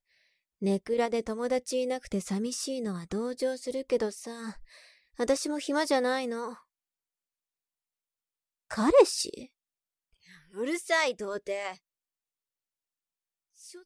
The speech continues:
ちゅ-、は？違うし。はあ、マジうざい。遊ぶ相手がお姉ちゃんだけなんて、みんなに笑われるから。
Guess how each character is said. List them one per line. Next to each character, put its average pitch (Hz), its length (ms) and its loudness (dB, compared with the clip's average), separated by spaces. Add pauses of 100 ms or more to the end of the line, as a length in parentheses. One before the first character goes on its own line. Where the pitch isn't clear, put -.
ち - 60 -20
ゅ-、 - 40 -20 (880)
は？ 311 40 -6 (580)
違 - 300 -20 (220)
う - 40 -8
し。 208 220 -14
は 214 80 -12 (680)
あ、 - 560 -20 (560)
マ - 180 -20
ジ - 140 -16
う 277 40 -18 (1160)
ざ 247 100 -6
い。 247 60 -6 (160)
遊 285 40 0
ぶ 285 140 -6
相 277 240 -4
手 285 160 -4
が 247 160 -4
お 233 80 -8
姉 294 260 -6
ち - 140 -8
ゃ 233 60 -4
ん 220 80 -8
だ 208 140 -2
け 311 160 -6
な 240 140 -8
ん 196 80 -12
て、 - 200 -16 (320)
み 330 180 0
ん 359 60 2
な 370 120 2
に 269 100 -4
笑 269 280 -2
わ 381 140 2
れ 370 120 2
る 359 120 0
か 190 180 -12
ら。 165 120 -18